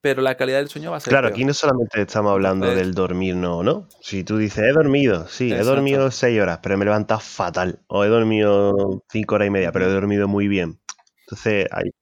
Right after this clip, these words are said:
Speaker 2: vamos buscando la
Speaker 1: Claro.
Speaker 2: calidad del sueño. Está claro que hay otras cosas
Speaker 1: Ujú.
Speaker 2: que, fuera ya de, de, más allá de mindfulness, deberíamos tener en cuenta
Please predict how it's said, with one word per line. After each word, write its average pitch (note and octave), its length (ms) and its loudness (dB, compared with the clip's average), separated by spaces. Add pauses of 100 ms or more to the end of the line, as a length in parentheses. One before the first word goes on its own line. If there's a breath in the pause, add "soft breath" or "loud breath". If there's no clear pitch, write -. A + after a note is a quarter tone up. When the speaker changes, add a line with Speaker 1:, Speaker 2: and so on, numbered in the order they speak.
(120)
Speaker 2:
vamos A2 240 2
buscando A2+ 340 0
la A2+ 100 2
Speaker 1:
Claro. - 20 0
Speaker 2:
calidad F#2 360 0
del G2+ 160 0
sueño. G2 460 -4 (500 loud breath)
Está G#2 280 0
claro A2 260 2
que G#2 100 -4
hay A2 60 4
otras G#2 180 -2
cosas A2 500 -2
Speaker 1:
Ujú. A#2 120 -12
Speaker 2:
que, F2 680 -4 (840)
fuera F2+ 320 -4
ya F2 180 0
de, G2 380 2
de, F#2 320 0
más F#2 160 0
allá G2 160 2
de G2+ 100 2
mindfulness, A2 640 0 (140)
deberíamos G2 580 0
tener A2 240 -2
en G#2 80 -2
cuenta G#2+ 520 -2